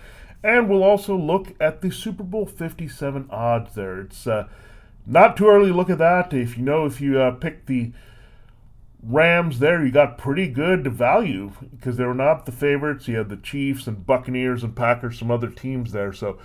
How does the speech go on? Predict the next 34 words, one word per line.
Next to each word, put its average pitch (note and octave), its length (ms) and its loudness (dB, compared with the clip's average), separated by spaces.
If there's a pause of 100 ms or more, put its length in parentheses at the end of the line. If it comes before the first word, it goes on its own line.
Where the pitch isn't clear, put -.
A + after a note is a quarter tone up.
(680)
pick G3 160 4
the G3 80 2
four F3+ 240 4
seed E3+ 200 -4
Rams, D3+ 320 -2
you C#3 60 -2
were C#3 80 0
looking A#2+ 220 -4
good. D3 180 2
If B2 140 -4
you B2+ 80 -2
pick A3 240 -4
the F3 80 -6
four F3 180 -2
seed C#3+ 220 -4
Bengals C3 340 0
to A#2 60 -8
get A3+ 320 0
to F3 80 -2
the D#3+ 40 -2
Super D3+ 320 -2
Bowl, C#3 200 0
win C#3 100 0
the C#3+ 160 -2
A C#3+ 40 0
F C3+ 80 -4
C B2 140 -8
Championship, B2+ 720 -4
you B2 80 0
also C3+ 280 2
had A#2+ 60 0
a A#2+ 60 -4
nice B2 260 -2
little A#2 220 -4